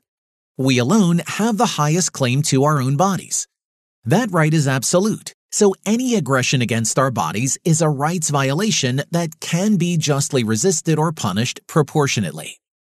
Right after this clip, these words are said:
And from self-ownership, we can derive the just ownership of property. Self-ownership gives you the highest claim to the fruits of your labor.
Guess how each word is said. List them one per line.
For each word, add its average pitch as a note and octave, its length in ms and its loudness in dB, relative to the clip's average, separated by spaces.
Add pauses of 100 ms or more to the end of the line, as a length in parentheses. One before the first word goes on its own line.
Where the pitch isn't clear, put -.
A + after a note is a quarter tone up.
(640)
And G#3 180 2
from G3+ 140 0
self-ownership, D#3+ 920 0
we F#3+ 200 0
can A3 180 2
derive C3 440 0
the A#2+ 100 0
just C#3+ 400 -2
ownership C3 480 -2
of C3+ 160 -4
property. D#3+ 480 -4 (640)
Self-ownership A2+ 840 0 (100)
gives E3+ 280 0
you D#3+ 100 4
the B3 100 2
highest G3 520 -2
claim C#3+ 300 -2
to F3 120 0
the F3+ 80 0
fruits C3+ 360 -2
of D3+ 100 2
your F3+ 140 0
labor. - 420 -4